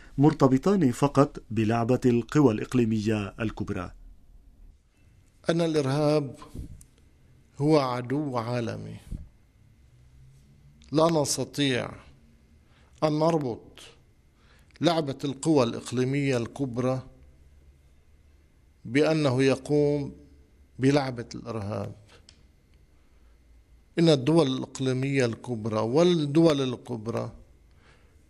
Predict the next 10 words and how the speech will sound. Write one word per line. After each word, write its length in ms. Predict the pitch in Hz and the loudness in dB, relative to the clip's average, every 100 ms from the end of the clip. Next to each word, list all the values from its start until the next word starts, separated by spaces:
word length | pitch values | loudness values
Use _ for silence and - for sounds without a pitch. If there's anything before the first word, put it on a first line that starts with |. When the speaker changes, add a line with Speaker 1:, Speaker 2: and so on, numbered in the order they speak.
| _ _ - | _ _ -6
Speaker 2:
لها 300 | 143 175 160 | -2 0 -2
مشاريعها 880 | 143 135 - 135 143 156 143 127 139 | -8 -10 -8 -8 -8 -8 -8 -6 -8
في 120 | 131 | -8
السياسة 720 | 131 - 120 120 117 - 113 104 - - _ _ _ _ - | -6 -4 -4 -4 -2 -2 -4 -10 -14 -18 _ _ _ _ -2
وفي 200 | 143 160 | 0 0
الاتفاقات 800 | 147 113 131 - - - 147 135 | -4 -6 -8 -6 -6 -2 0 -2
الدولية 760 | 123 120 113 113 107 110 101 - _ - - - | -2 0 0 -4 -4 -8 -10 -18 _ -20 -8 0
وفي 180 | 156 | 2
التوازنات 880 | 160 - 151 147 139 123 139 175 175 | 2 2 4 4 2 -2 0 0 -2
الدولية، 760 | 127 104 107 104 110 - 107 | -6 -6 -8 -8 -12 -12 -16